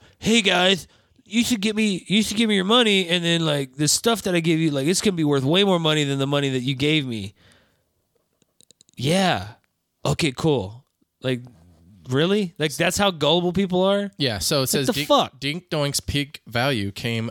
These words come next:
Speaker 2: of, on the day of its public launch. Ever since, it's been in a steady decline. At the time of writing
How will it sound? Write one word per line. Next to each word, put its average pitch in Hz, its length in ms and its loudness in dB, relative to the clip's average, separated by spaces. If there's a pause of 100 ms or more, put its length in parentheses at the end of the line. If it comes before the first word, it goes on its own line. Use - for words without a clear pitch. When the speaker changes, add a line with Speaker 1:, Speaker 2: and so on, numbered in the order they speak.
(120)
Speaker 2:
of, 113 320 -2
on 120 140 -2
the 117 80 -2
day 123 300 -2
of 139 100 -2
its 123 120 -6
public 107 480 -6
launch. 104 480 -6 (120)
Ever 120 180 -4
since, 131 400 -2
it's - 200 -10
been 113 220 -4
in 110 160 -4
a 101 60 -4
steady 117 420 -4
decline. 110 720 -6 (340)
At - 180 -6
the 107 60 -14
time 123 280 -4
of 127 140 -10
writing 139 440 -2